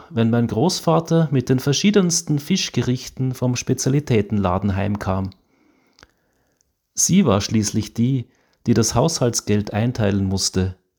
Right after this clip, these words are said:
Dann wurde gegessen, Wein getrunken und gesungen, Freude pur. Glücklicherweise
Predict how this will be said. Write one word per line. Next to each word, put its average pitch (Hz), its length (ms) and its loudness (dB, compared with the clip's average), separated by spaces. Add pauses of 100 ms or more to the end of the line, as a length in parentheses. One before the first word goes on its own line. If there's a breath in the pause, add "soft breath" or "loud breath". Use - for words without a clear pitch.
(1160)
Dann 113 200 6
wurde 127 180 4
gegessen, 135 600 2
Wein 123 240 2
getrunken 151 480 2
und 131 160 2
gesungen, 170 720 2 (340 loud breath)
Freude 143 460 4
pur. 107 520 4 (2000)
Glücklicherweise 135 1000 2